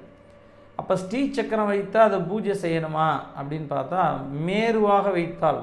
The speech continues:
மகா மேருவாக வச்சோம்னா நம்ம பூஜை செய்யணும்.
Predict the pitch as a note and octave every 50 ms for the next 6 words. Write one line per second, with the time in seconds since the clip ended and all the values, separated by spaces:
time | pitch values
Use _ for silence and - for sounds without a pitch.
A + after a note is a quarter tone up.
0 | B2 C#3 C#3 C#3+ D#3+ F3 F3+ F3+ E3+ D#3+ D#3 D#3 D3+ D3+ D3+ D3 D3+ D3+ D3+ C#3+
1 | C#3 C3+ - D3 C3+ C#3 C3+ C#3+ F3+ A3+ B3 - - - - - - - - -
2 | - D3+ D#3 D3+ C#3+ C#3 D#3+ E3+ E3 D3+ D3+ - - C#3+ C#3 C3+ C#3+ F3+ A#3 C#4